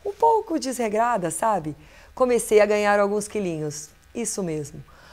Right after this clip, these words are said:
Foi algo que eu nunca imaginei que algum dia aconteceria comigo.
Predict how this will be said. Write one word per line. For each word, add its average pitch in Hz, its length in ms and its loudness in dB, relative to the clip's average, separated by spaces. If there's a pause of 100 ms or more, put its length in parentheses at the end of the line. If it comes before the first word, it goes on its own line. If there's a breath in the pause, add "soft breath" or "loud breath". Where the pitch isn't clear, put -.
(240 loud breath)
Foi 214 300 6
algo 190 300 6
que 208 140 -4
eu 214 80 4
nunca 254 520 0
imaginei 214 540 0
que 214 80 -4
algum 202 280 0
dia 190 200 -2
aconteceria 196 640 -4
comigo. 156 460 -6